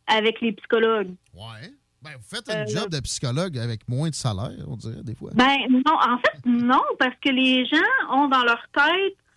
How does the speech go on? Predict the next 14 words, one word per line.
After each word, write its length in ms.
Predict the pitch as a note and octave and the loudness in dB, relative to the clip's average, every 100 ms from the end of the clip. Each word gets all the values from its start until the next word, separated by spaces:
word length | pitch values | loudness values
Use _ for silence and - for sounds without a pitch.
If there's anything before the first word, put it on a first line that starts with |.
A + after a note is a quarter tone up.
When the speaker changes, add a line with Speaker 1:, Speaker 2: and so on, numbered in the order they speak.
| _ - | _ -4
Speaker 1:
euh, 280 | A3+ A3+ A#3 - | 0 2 2 2
qu'une 240 | C4 A#3+ | 2 2
thérapie, 560 | - C#4+ C4 A#3 A3+ - | 2 2 2 0 0 2
tu 180 | D4+ G4+ A4+ | 2 2 -2
sais, 60 | D#4+ | -2
comme 180 | D4 C4 | 0 0
on 100 | A#3+ | 2
le 100 | A#3 | 0
voit 180 | A3+ D4 | 0 2
à 80 | D4 | 2
la 140 | B3+ B3+ | 0 -2
télé, 560 | C4 B3 B3 D4 F4 - _ _ - | -2 0 0 0 0 -4 _ _ 0
ben, 160 | B3 B3 | 0 0
c'est, 160 | - | -6